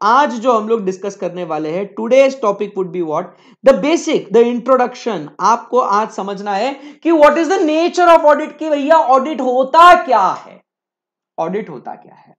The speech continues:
आई बात समझ में आपको? ऑडिट होता क्या है, ये अपने को जानना है, ये अपने को समझना है। ठीक बात है एकदम?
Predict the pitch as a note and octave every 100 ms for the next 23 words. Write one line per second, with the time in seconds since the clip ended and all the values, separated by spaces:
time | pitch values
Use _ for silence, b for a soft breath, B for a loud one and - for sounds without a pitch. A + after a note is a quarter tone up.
0 | _ - F#3+ G3 F#3+ G3 F#3+ F#3+ F#3 -
1 | _ _ _ _ _ _ F3 F#3+ A#3+ F3
2 | D3 C3 - - C3+ F3 F#3+ - D#3 G#3
3 | C#3 A2+ A#2 E3 F#3+ D#3+ E3+ G3+ D#3 A#2
4 | - - _ _ _ _ _ _ _ F#3
5 | F#3 G#3 A3+ - G3+ _